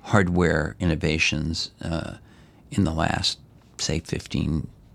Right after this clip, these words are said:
twenty years. Companies typically find themselves following what Apple has done, at least in, in hardware. I think Apple has not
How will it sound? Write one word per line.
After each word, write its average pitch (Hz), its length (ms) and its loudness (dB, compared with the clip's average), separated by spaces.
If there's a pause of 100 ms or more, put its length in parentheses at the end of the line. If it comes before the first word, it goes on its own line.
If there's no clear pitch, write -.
(200)
twenty 71 320 0
years. - 560 -2 (500)
Companies 95 560 4
typically - 460 0
find 82 320 2
themselves 85 640 0 (380)
following 85 640 2
what 80 120 0
Apple 82 300 -4
has 87 220 -2
done, 78 240 0
at - 100 -6
least 87 240 -4
in, 82 280 -2
in 87 160 0
hardware. - 680 -4 (680)
I 98 60 6
think 98 320 2
Apple 95 380 2
has 87 260 2
not 85 480 4